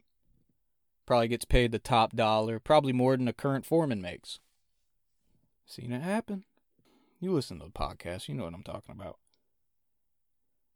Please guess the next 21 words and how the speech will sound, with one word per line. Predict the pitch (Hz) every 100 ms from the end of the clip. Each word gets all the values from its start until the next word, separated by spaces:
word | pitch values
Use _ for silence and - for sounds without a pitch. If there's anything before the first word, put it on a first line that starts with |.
| -
Probably | 107 104
doesn't | 104 101 98
work | 95 98 -
weekends. | 104 113 123 127 127 123 123 123 - _ _ _ _ _ _ _ _ _ _ _ _ _ _ _ _ _ _ _ _ _ _ -
So | 220
it's | 208 160
Monday, | 165 135 120 107 110
he | 131
starts. | - 131 110 95 -
Nobody | 139 139 127
talks | 135 120 -
to | 107
him | 107 98 101
'cause | 110
they | 110
know | 110 110 110
what's | 104 98
going | - 101 92
on, | 92 73 69
you | 82
know? | 98 104